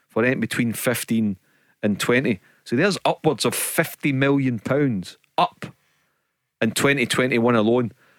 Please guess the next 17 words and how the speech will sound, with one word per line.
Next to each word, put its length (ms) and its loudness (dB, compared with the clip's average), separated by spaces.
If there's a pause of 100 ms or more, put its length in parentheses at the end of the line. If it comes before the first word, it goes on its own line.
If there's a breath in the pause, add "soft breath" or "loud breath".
(120)
And 80 2
I've 80 2
said 200 0
in 60 0
this 100 0
programme 360 2
a 40 2
number 200 2
of 60 -4
times, 400 0 (240 soft breath)
they 80 0
should 380 -2
have, 260 0
considering 460 0
the 80 2
overhaul 320 2
required, 500 0